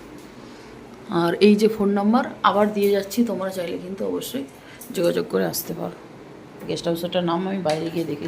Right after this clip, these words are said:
দিচ্ছি। রান্না করে খাওয়ারও ব্যবস্থা রয়েছে। এর ভেতরে আরেকটা রুম রয়েছে, তোমরা যদি ফ্যামিলির অনেকজন আসো, একই রুমে ধরো পাশাপাশি রুমও থাকতে পারলে একসঙ্গে খাওয়া দাওয়া সব করতে পারো। এর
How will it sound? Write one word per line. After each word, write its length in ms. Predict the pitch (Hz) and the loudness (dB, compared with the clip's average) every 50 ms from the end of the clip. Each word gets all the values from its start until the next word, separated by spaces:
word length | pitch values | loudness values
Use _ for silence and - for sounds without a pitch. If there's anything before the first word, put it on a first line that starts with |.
| 175 | -6
দিচ্ছি। 260 | - - - - - - - - - - - - - - - 165 | -6 -8 -8 -12 -14 -16 -16 -18 -18 -18 -18 -18 -18 -12 -6 -2
রান্না 200 | 170 160 160 160 165 | -2 0 0 0 0
করে 100 | 175 170 170 | 0 0 2
খাওয়ারও 200 | 170 170 185 190 185 175 | 2 2 2 4 2 2
ব্যবস্থা 300 | 165 165 160 - - 180 175 175 | 0 0 -4 -4 -6 -4 -2 0
রয়েছে। 280 | 170 165 165 - - 208 - - | -2 -2 -4 -6 -8 -8 -4 -4
এর 80 | 165 170 170 | -4 -4 -2
ভেতরে 240 | 180 170 - 190 190 185 | -4 -2 0 2 4 4
আরেকটা 220 | 180 185 - - 180 180 | 4 2 0 -2 -4 -4
রুম 140 | 180 175 175 175 175 | -4 -4 -2 -2 -2
রয়েছে, 220 | 170 170 170 196 185 180 | -2 -2 -2 -6 -8 -6
তোমরা 160 | 170 170 170 160 | -4 -4 -4 -4
যদি 120 | 170 175 180 190 - - | -6 -8 -8 -8 -8 -6
ফ্যামিলির 360 | 180 170 180 170 170 170 - 175 | -6 -6 -6 -6 -6 -6 -4 -4
অনেকজন 300 | 175 175 175 180 180 170 165 151 | -4 -4 -4 -4 -2 -2 -2 -4
আসো, 160 | - - 240 - - - - - - - - - - - 185 | -4 -6 -10 -10 -12 -18 -18 -18 -18 -18 -18 -16 -6 -6 -6
একই 140 | - - 185 170 | -4 -2 -2 -2
রুমে 180 | 175 175 170 175 175 | 0 0 0 2 2
ধরো 160 | 175 175 180 185 180 180 | 2 2 2 2 2 2
পাশাপাশি 340 | 175 165 175 180 185 - 196 185 | 0 2 0 -2 0 0 0 0
রুমও 200 | 196 190 208 208 208 | 0 2 0 0 0
থাকতে 180 | 208 208 - 233 214 | -2 -2 -2 -2 -2
পারলে 180 | 214 220 247 240 196 | 0 2 4 4 4
একসঙ্গে 320 | - - - 175 175 175 175 - | 4 2 -2 0 0 -2 -2 0
খাওয়া 180 | 160 160 160 165 165 | -2 0 0 0 -2
দাওয়া 140 | 170 175 - - | -2 -4 -4 -4
সব 80 | - - - | -6 -8 -8
করতে 220 | 90 - - - 87 | -10 -10 -8 -6 -4
পারো। 140 | 90 90 90 - - - - - - - - - - | -4 -4 -6 -8 -12 -14 -14 -16 -16 -16 -16 -8 -6
এর 60 | 165 | -4